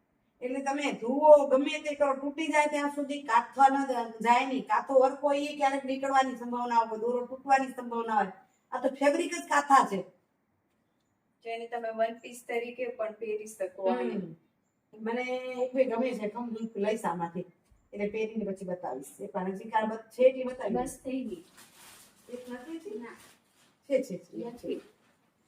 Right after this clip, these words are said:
Speaker 2: ક્યાં છે, છે, છે?
Speaker 1: કાપી
Speaker 2: થઈ ગઈ
Speaker 1: નાખી.
Speaker 2: કોમ્પ્લીટ.
Speaker 1: અચ્છા. હું પહેરીને ટેસ્ટ લઈ લઉં, પછી કહીશ કે આ સારી લાગી.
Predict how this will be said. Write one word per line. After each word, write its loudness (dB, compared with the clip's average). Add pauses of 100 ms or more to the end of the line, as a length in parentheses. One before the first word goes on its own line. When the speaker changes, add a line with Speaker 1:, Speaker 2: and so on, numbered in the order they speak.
(120)
Speaker 2:
ક્યાં -8
છે, -8
છે, -12
છે? -18 (880)
Speaker 1:
કાપી -14
Speaker 2:
થઈ -2
ગઈ -4
Speaker 1:
નાખી. -8
Speaker 2:
કોમ્પ્લીટ. -2 (1120)
Speaker 1:
અચ્છા. -14 (2750)
હું 4
પહેરીને 8
ટેસ્ટ 4
લઈ 10
લઉં, 2
પછી -4
કહીશ -2
કે -8
આ 0
સારી 2
લાગી. -8